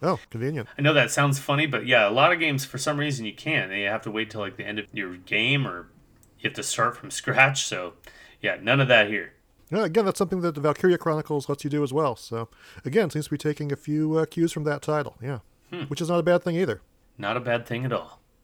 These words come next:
Speaker 2: Yeah, so I don't know how much actual playthrough time the campaign takes,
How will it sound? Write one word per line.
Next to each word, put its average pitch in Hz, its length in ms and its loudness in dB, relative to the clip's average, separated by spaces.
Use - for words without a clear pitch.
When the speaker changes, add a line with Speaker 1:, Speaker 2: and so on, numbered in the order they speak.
Speaker 2:
Yeah, 185 180 4
so 208 160 4
I 208 60 4
don't 285 220 6
know 220 160 4
how 175 280 4
much 175 260 -2
actual 143 500 0
playthrough 147 440 0
time 156 380 0
the 127 100 -4
campaign 139 500 0
takes, 160 380 -6